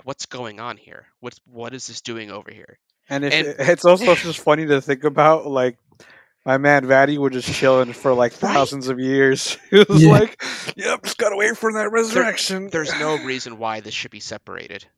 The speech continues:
Speaker 1: Uh, the only reason why it's not back up where Four Swords is, is because it's Ganondorf. You can't have Ganondorf show up
Speaker 3: Oh.
Speaker 1: before Ocarina of Time, because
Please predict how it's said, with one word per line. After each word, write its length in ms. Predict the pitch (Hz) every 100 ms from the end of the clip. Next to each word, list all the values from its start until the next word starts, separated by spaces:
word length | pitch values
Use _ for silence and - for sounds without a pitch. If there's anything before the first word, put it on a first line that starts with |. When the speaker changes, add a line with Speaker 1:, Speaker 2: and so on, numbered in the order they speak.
| _ -
Speaker 1:
Uh, 200 | 113 110 139
the 120 | 151
only 200 | 180 180
reason 280 | 165 147 131
why 200 | 127 131
it's 260 | 113 - 127
not 260 | 127 -
back 260 | - 117 -
up 120 | 117 - _
where 160 | 123 110
Four 240 | - 160
Swords 340 | 185 92 98 95
is, 180 | 107
is 160 | 107 110
because 440 | 110 - 123 120
it's 180 | 123 - - 127
Ganondorf. 720 | 113 131 117 101 - 80 - _ _ _ -
You 100 | 120
can't 260 | 139 147
have 300 | - 120 123
Ganondorf 600 | - 113 143 143 147 147 147
show 140 | 147
up 100 | 139
Speaker 3:
Oh. 80 | 135 127
Speaker 1:
before 280 | 120 110 107
Ocarina 380 | 113 117 107 98
of 80 | -
Time, 340 | 127 127 98
because 320 | _ 113 104